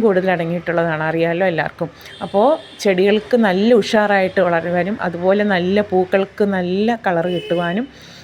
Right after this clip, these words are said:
അതുപോലെ തന്നെ നല്ല ബുഷിയായിട്ട് ഇതുപോലെ തൈകൾ പിടിച്ച് കിട്ടുവാനായിട്ട്, ബോഗൺവില്ല തൈകൾ പിടിച്ച് കിട്ടുവാനായിട്ട് ഏറ്റവും നല്ലൊരു ഫെർട്ടിലൈസർ തന്നെയാണ് മുട്ടത്തോട്. അപ്പോൾ മുട്ടത്തോട് മാത്രമല്ല, ഞാൻ അതിനകത്ത് പ്രധാനപ്പെട്ട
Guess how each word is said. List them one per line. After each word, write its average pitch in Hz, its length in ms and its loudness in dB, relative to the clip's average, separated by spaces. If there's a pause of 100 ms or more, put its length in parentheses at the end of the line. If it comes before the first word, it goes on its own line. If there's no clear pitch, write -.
(120)
അതുപോലെ 196 480 0
തന്നെ 190 260 2 (380)
നല്ല 196 240 0
ബുഷിയായിട്ട് 208 720 2 (240)
ഇതുപോലെ 175 360 0 (220)
തൈകൾ 160 300 0 (460)
പിടിച്ച് 202 340 -2
കിട്ടുവാനായിട്ട്, 165 520 0
ബോഗൺവില്ല 165 460 0 (120)
തൈകൾ 170 180 0 (100)
പിടിച്ച് 165 240 -4
കിട്ടുവാനായിട്ട് 160 380 0 (100)
ഏറ്റവും 180 320 0
നല്ലൊരു 196 240 0
ഫെർട്ടിലൈസർ 170 560 -2
തന്നെയാണ് 170 340 -4
മുട്ടത്തോട്. 160 480 0 (320)
അപ്പോൾ 208 220 -2
മുട്ടത്തോട് 208 500 2
മാത്രമല്ല, 175 500 0 (120)
ഞാൻ 175 240 0
അതിനകത്ത് 175 360 -4
പ്രധാനപ്പെട്ട 185 480 -2